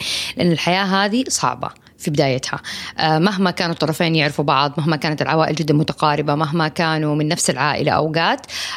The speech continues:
آه، يظل التعايش مع شخص آخر في نفس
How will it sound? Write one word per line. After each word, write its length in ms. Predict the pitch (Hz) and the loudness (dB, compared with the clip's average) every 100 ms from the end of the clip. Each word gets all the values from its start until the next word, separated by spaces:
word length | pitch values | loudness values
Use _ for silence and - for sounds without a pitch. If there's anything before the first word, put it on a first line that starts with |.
| - | -2
آه، 180 | 175 175 | 0 0
يظل 480 | 180 175 160 185 196 196 | 2 0 2 2 2 -2
التعايش 720 | - 151 147 170 170 175 - | -2 -2 0 2 2 0 -2
مع 160 | 131 | -2
شخص 420 | 143 185 165 - - - | 0 0 -2 -6 -4 0
آخر 400 | 156 156 196 196 | 2 2 0 -2
في 240 | - 175 | -2 0
نفس 420 | 165 180 - - | 0 -2 -4 -6